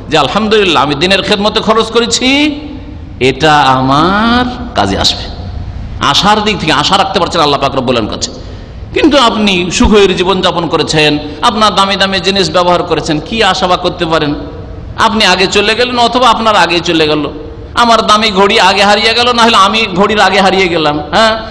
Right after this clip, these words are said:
আমার দামি মোবাইল আগে হারিয়ে গেল, না হয় তার আগে আমি হারিয়ে গেলাম, লাভটি কি করলাম? কিন্তু যেটা দিনের জন্য করলাম সেটা বাকি থাকবে, আর সেটা আল্লাহ পাকের কাছে উৎকৃষ্ট, আর সেই আশা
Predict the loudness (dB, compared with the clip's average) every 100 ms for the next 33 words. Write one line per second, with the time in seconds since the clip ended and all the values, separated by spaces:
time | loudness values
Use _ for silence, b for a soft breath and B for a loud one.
0 | -2 0 2 0 0 0 2 2 2 2
1 | 2 2 0 0 2 2 2 2 2 2
2 | 2 2 2 2 2 0 0 -2 -4 -8
3 | -4 -4 -2 -4 -2 -2 -2 -4 -8 -14
4 | -14 B B -8 -4 -2 0 0 2 2
5 | 2 2 0 0 2 2 2 0 -2 -6
6 | -10 -10 -10 -10 -8 -4 -2 0 2 0
7 | -2 -6 -10 -10 -8 -8 -2 0 0 0
8 | 0 -2 0 0 2 0 0 0 0 0
9 | 0 2 0 0 0 0 0 0 -2 0
10 | -2 0 -2 0 0 0 2 2 2 B
11 | B B -2 0 0 0 0 0 0 0
12 | 0 0 0